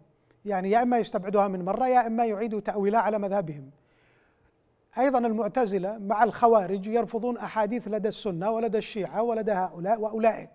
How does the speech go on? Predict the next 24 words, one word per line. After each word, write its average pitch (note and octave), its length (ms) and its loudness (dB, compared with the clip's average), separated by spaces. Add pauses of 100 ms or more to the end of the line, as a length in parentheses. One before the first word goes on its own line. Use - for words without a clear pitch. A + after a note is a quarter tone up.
(2000)
والقرآنيون A3+ 800 -2
قديمًا G#3+ 420 -2
وحديثًا G#3 480 -2
يرفضون A3+ 560 0
مرجعية A3 460 0
الأحاديث G#3+ 600 -2
وبقية G#3 440 -2
المرجعيات G#3 580 -2
جملة، F3 480 -4 (880)
وهذه G#3 260 -4
كلها G3+ 340 0
مذاهب، A3 360 -4 (1040)
هذه C4+ 180 -4
كلها G#3+ 260 -2
مذاهب G#3+ 320 -2
إسلامية. A3 460 -4
يعني C3+ 300 -20
لا F#3+ 200 -2
يملك F#3 280 -6
أحد - 360 -4
من E3+ 120 -8
البشر F3+ 520 -6 (1300)
أن F#3+ 140 -4
يخرج G3+ 460 -2